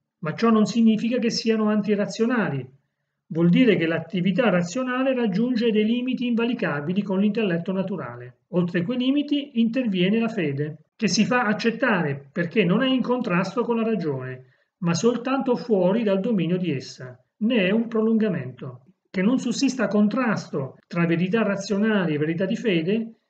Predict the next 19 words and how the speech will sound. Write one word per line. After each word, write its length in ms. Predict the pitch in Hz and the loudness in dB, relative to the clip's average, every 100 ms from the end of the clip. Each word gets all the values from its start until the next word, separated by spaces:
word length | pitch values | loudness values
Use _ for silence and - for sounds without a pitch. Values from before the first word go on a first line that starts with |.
| _ | _
si 200 | - 202 | -8 0
dimostra 460 | 202 269 269 - 185 | 2 2 2 0 0
col 180 | 247 247 | 0 0
fatto 440 | 214 208 208 233 | 0 -2 0 -2
che 140 | - | 0
alcune 420 | 180 175 269 262 202 | -2 0 0 2 2
verità 320 | 190 175 226 | 2 0 0
di 120 | 180 | 0
ragione 760 | 240 190 180 202 226 240 - _ | 0 0 0 2 0 -2 -12 _
sono 340 | - 247 247 | -4 0 2
i 60 | 233 | 2
presupposti 720 | 233 226 247 - 269 214 - | 2 0 0 -2 -2 -2 -4
della 180 | 160 143 | -4 -4
fede, 600 | 143 131 120 117 113 _ _ | -6 -10 -10 -12 -16 _ _
come 240 | - 175 180 | -2 0 2
dice 220 | 185 180 | 0 0
Tommaso, 560 | 233 180 165 175 180 | 0 0 -2 -2 -4
preambula 720 | 175 196 202 226 233 226 220 214 | -2 0 2 2 2 2 2 0
fidei, 600 | 214 170 147 139 135 | -4 -4 -2 -4 -6